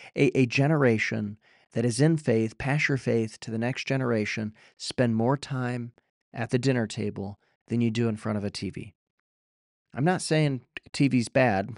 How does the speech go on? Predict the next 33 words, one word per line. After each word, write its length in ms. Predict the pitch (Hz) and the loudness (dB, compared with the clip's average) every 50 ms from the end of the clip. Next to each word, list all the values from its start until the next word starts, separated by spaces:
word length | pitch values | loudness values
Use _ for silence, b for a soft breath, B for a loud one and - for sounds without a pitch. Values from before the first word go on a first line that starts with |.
| B B | B B
<laughs> 120 | B B | B B
My 140 | - - 135 - - | -4 -4 -4 0 2
wife 200 | 147 151 151 - | 0 0 2 2
and 80 | 135 120 | 2 2
I 80 | 123 | 2
just, 260 | 120 117 123 - - B B B B B B | 2 0 0 -2 -4 B B B B B B
just 200 | B 185 175 - | B 4 4 6
watched 280 | 165 180 190 185 - 190 | 8 8 8 8 6 6
a 60 | 202 | 8
movie 280 | 196 202 185 143 127 117 | 10 10 10 10 8 6
before 520 | 104 113 107 - - 117 117 110 - - | 6 2 0 2 2 2 2 2 0 -2
we, 240 | - 131 127 127 - - | -2 2 2 2 2 2
we 120 | 123 123 | 0 0
came 280 | 120 - 135 127 120 117 | 0 2 0 0 2 2
and 100 | 113 107 | 0 0
recorded 420 | 110 113 - - 127 123 107 90 | -2 -2 0 2 2 2 2 0
this, 220 | - 82 80 - - | -4 -6 -8 -4 -4
okay? 280 | 104 104 - 110 117 | -4 -2 0 2 2
I'm 120 | 123 120 123 | 2 4 4
not, 220 | 123 120 120 117 B B B B B B B | 4 2 2 0 B B B B B B B
not, 180 | 143 147 - - | 4 4 6 6
not 180 | 151 147 147 | 6 8 8
out 140 | 147 143 - | 8 8 6
here 240 | - - - 135 131 | 4 2 2 2 2
completely 680 | - 127 117 - - 127 127 - 123 131 123 90 127 | 2 0 -4 2 4 4 4 6 6 4 4 4 4
anti-T 540 | 127 131 131 - 143 123 127 - - 139 131 | 2 2 2 2 2 2 2 2 2 2 2
V 220 | 127 135 170 170 151 | 4 4 2 2 2
or 60 | 117 | 2
anything, 460 | 104 104 110 - 110 110 117 131 143 B B B B B - | 0 0 -2 0 0 0 0 -2 -4 B B B B B 2
but 80 | 131 | 2
I'm 100 | 135 127 | 2 4
telling 340 | - - 151 165 175 139 113 | 4 4 4 4 4 4 2
you, 300 | 110 117 131 143 147 147 | 2 2 2 0 -2 -4